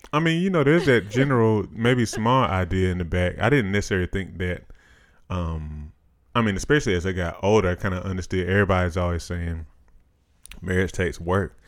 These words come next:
Speaker 1: You
Speaker 2: Mm-hmm.
Speaker 1: know,
Speaker 2: They don't
Speaker 1: everybody
Speaker 2: say what that means, though.
Speaker 1: Right, they don't say what it means, but, I mean, I figured that you had some stuff to work through. But,
Speaker 2: Mm-hmm.
Speaker 1: um,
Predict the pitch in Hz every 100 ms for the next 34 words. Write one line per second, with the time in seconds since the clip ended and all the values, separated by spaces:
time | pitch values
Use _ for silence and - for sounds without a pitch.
0 | - - 156 151 123 95 85 82 85 95
1 | 92 92 156 135 143 135 143 147 143 135
2 | - 123 131 127 95 90 98 98 98 90
3 | 82 90 95 95 80 85 92 90 95 -
4 | 120 113 87 85 95 92 90 - - -
5 | 92 90 - 85 82 78 95 92 - 80
6 | 78 - - _ _ - - 90 92 87
7 | 85 80 80 73